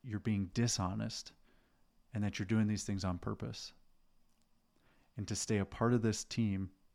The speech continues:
and in this position, you need to work on that."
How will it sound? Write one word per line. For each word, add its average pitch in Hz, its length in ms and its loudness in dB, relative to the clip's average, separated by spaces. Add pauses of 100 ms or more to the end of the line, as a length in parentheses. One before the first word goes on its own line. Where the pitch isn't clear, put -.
(200)
and 104 120 -2
in 104 120 2
this 101 160 0
position, 98 560 -2 (720)
you 104 160 0
need 110 200 4
to 110 80 -4
work 98 260 -2
on 107 180 -2
that." 107 180 -6